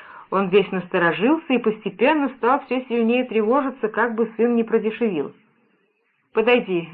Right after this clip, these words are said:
Александр», — сказал он, не вытерпев. Тот подошел,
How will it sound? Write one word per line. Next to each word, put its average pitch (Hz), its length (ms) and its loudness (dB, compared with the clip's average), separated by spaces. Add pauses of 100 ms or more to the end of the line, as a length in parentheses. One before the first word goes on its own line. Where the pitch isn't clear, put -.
Александр», — 156 640 -4 (600)
сказал 165 340 -4
он, 156 120 -4
не 170 100 -4
вытерпев. 147 460 -10 (840)
Тот 190 220 0
подошел, 196 640 2